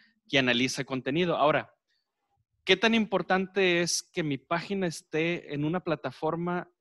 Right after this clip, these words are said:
estable, tecnológicamente sólida, eh, y velocidad? Eh, los resultados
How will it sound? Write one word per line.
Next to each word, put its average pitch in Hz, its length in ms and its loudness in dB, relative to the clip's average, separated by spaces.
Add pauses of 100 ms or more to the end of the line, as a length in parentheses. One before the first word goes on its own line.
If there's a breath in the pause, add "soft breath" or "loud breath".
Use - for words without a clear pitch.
(140)
estable, 180 920 -2 (480)
tecnológicamente 151 1080 -2
sólida, 190 760 0
eh, 139 420 -2
y 143 120 0
velocidad? 143 800 0
Eh, 120 720 -6 (1000)
los 160 220 2
resultados 165 1200 -2